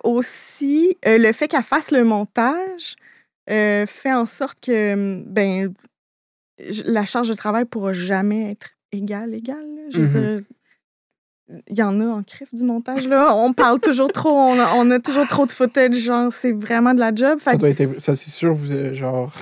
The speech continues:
Speaker 2: <laughs> c'est combien... Mettons une vidéo de deux filles ordinaires de, comme, vingt minutes, c'est combien de footage ?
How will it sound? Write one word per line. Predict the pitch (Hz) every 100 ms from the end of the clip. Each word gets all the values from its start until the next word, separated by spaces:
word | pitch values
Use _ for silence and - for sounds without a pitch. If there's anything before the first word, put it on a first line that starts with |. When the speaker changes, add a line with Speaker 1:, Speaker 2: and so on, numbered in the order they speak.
| -
Speaker 2:
<laughs> | 233 - 180 - - -
c'est | - 165
combien... | 156 175 160
Mettons | 156 202
une | 196
vidéo | 175 170
de | 165 143 139
deux | 135 139
filles | - 156
ordinaires | 131 131 139 135 139
de, | 131
comme, | - 131 127 120 - _
vingt | - 135
minutes, | 131 127 120
c'est | -
combien | - 139
de | 131
footage ? | 131 127 127 160